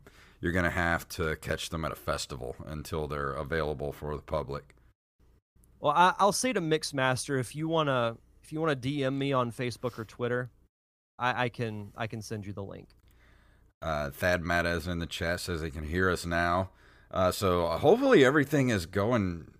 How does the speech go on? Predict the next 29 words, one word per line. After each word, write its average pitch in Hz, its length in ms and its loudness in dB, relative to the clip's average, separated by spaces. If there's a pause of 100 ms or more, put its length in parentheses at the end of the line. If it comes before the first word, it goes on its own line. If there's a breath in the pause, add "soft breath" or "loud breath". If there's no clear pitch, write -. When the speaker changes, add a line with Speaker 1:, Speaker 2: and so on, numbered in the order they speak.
(360)
Speaker 1:
decent. 101 480 -2
I'm 151 220 4
trying 123 460 4
to, 110 180 2
to - 180 -2
watch. 98 360 2
I 117 100 2
don't 196 100 6
know 135 80 6
what's 95 360 4
going 90 320 0
on 85 260 -2
with 82 300 0
O 90 160 0
B 87 180 0
S 85 180 0
and 78 140 -8
Twitch - 440 -6 (1160 loud breath)
because 120 220 4
Speaker 2:
Yeah, 143 140 10
Speaker 1:
I - 20 12
was 190 160 10
Speaker 2:
people 123 140 10
on 110 80 10
Speaker 1:
having, 87 440 0 (300)
I 120 140 0
was 190 160 6
having 110 260 4
Speaker 2:
people 160 120 2